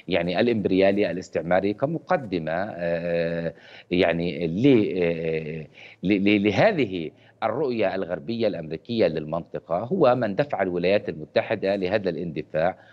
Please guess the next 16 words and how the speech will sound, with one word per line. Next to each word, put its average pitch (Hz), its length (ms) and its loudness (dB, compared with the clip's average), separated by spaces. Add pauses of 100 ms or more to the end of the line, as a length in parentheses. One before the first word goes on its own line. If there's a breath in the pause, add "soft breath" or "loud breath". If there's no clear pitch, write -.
(140 soft breath)
واعتقد 156 440 0
أنهم 110 400 -6
ظنوا 110 400 0 (120)
بأن 107 320 -4
إسرائيل 104 480 0 (100)
قادرة 90 520 0
وأنهم 110 500 -4
بوجودهم 107 580 0
بالمنطقة 90 720 -2 (340 loud breath)
يستطيعوا 120 840 2
تأكيد 135 640 2
حضورهم، 110 720 2 (440 soft breath)
آه، 95 200 4
وإملاءاتهم 131 880 2
وشروطهم، 92 720 -4
ولكن 113 540 2